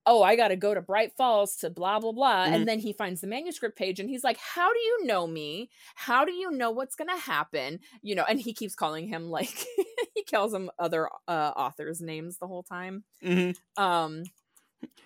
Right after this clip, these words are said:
Speaker 2: "What
Speaker 1: and
Speaker 2: are you,
Speaker 1: it's
Speaker 2: what are
Speaker 1: really
Speaker 2: you talking about here, Dean Koontz?" Uh,
Speaker 1: Yeah.
Speaker 2: "That's not me
Speaker 1: <laughs>
Speaker 2: again." <laughs>
Speaker 1: Um, and so, yeah, he, he's just there to try and figure out why he is there.
Speaker 2: Mm-hmm.
Speaker 1: um, sort of,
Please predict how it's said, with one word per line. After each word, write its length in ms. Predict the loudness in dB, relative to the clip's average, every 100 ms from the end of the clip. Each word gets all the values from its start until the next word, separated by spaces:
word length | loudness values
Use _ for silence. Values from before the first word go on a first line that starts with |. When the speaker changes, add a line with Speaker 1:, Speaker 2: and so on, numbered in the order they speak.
| _
Speaker 2:
"What 160 | 2 2
Speaker 1:
and 20 |
Speaker 2:
are 20 |
you, 60 | 2
Speaker 1:
it's 60 | -2
Speaker 2:
what 120 | 0 2
are 20 |
Speaker 1:
really 40 |
Speaker 2:
you 80 | 0
talking 380 | -2 -4 -2 0
about 220 | 0 2
here, 160 | 0 -2
Dean 300 | -4 -4 -4
Koontz?" 580 | 0 2 2 -6 -12 _ -12
Uh, 120 | 0
Speaker 1:
Yeah. 20 | 4
Speaker 2:
"That's 280 | 6 4 8
not 260 | 6 6
me 260 | 2 0 0
Speaker 1:
<laughs> 20 |
Speaker 2:
again." 400 | -2 -2 -4 -6 _ -18 -12
<laughs> 140 | -4 -4 -4 -16 -20 -20 _ 0
Speaker 1:
Um, 640 | 4 6 6 2 -4 -10 _ _ _ _
and 140 | -4
so, 460 | 0 0 2 2 -2 0
yeah, 240 | 2 2
he, 280 | -2 -6 -8 -10
he's 300 | -8 -8 -8
just 220 | -8 -2
there 240 | 2 2
to 160 | 0 -10
try 240 | -6 -4
and 140 | -4 -4
figure 340 | -8 -6 -4
out 280 | -2 -2 -6 _ _ _ _
why 340 | 0 2 2
he 160 | 0 -4
is 140 | -6
there. 480 | -4 -4 -2 -4 -8 _ _ _
Speaker 2:
Mm-hmm. 200 | -2 2
Speaker 1:
um, 480 | 2 4 2 0 -6
sort 300 | -4 -2 0
of, 260 | 0 -2